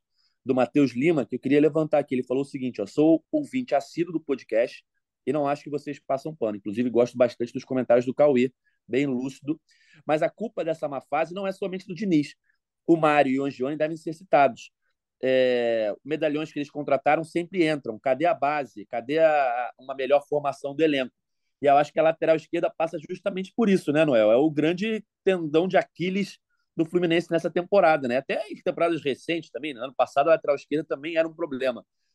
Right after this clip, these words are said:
Mas esse ano, principalmente, é um problema ainda maior, né? E eu acho que é o foco principal pra temporada que vem, né?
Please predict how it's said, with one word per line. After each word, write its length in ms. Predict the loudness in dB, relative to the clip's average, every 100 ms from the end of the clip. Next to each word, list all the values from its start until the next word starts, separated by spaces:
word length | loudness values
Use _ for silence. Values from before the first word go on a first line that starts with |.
| _
Mas 240 | -4 0 2
esse 320 | 2 2 2
ano, 220 | 2 0
principalmente, 1000 | -4 -4 -6 -2 0 2 -2 -6 -12 -20 _ _ _ _ -6
é 60 |
um 80 | -4
problema 320 | -2 0 0
ainda 160 | -2 -2
maior, 380 | -2 0 -2 -2
né? 180 | -8
E 40 | -4
eu 100 | -2
acho 160 | -2 -2
que 60 |
é 40 | -2
o 140 | -2 _ -4
foco 320 | -2 -2 -6
principal 520 | -12 -12 -12 -8 -6 -6
pra 120 | -10
temporada 420 | -12 -8 -6 -6
que 100 | -8
vem, 200 | -8 -6
né? 100 | -8